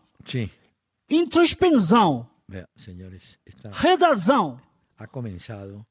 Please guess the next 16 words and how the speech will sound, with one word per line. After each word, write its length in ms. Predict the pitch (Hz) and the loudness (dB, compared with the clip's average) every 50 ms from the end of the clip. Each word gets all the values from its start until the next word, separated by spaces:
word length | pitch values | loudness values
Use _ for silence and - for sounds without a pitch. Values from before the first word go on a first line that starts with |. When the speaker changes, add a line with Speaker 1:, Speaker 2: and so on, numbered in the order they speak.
| _ | _
Speaker 1:
la 100 | - 151 | -16 -8
Speaker 2:
Detención. 760 | 170 339 370 - - 339 349 320 247 190 180 269 262 190 156 123 - _ _ _ _ _ _ _ _ | -2 0 0 0 2 2 2 2 2 2 2 2 2 2 0 -4 -8 _ _ _ _ _ _ _ _
Speaker 1:
clase, 560 | - - - - - - - - _ _ _ - | -20 -20 -20 -20 -20 -20 -20 -20 _ _ _ -18
ha 40 | 120 | -12
comenzado 400 | - 127 123 113 - 120 120 120 | -10 -8 -8 -8 -8 -10 -10 -8
una 160 | 120 117 120 110 | -10 -10 -10 -12
clase 340 | - 123 120 113 - - 117 110 | -10 -10 -10 -10 -10 -10 -10 -8
de 80 | 101 | -8
ortografía 920 | 98 95 92 _ - 98 95 95 92 92 90 - - 143 160 185 190 185 _ _ _ _ _ _ _ _ _ | -10 -12 -14 _ -12 -12 -12 -10 -12 -14 -14 -12 -10 -10 -8 -10 -10 -14 _ _ _ _ _ _ _ _ _
y 160 | - 123 117 104 | -8 -6 -6 -6
de 120 | 104 101 | -6 -6
ortología. 1120 | 98 98 95 92 92 90 90 90 _ _ - 98 92 90 85 80 - - 123 90 69 - _ _ _ _ _ _ _ _ _ - | -6 -8 -10 -10 -12 -14 -16 -18 _ _ -12 -10 -8 -8 -8 -10 -8 -10 -10 -10 -10 -16 _ _ _ _ _ _ _ _ _ -2
Speaker 2:
Mira, 260 | 160 170 180 175 156 | 0 2 2 2 0
Speaker 1:
Eh, 60 | 127 160 160 | 0 2 2
Speaker 2:
oí, 160 | 170 185 165 | 4 4 4
oí. 240 | 147 151 170 143 | 2 2 0 0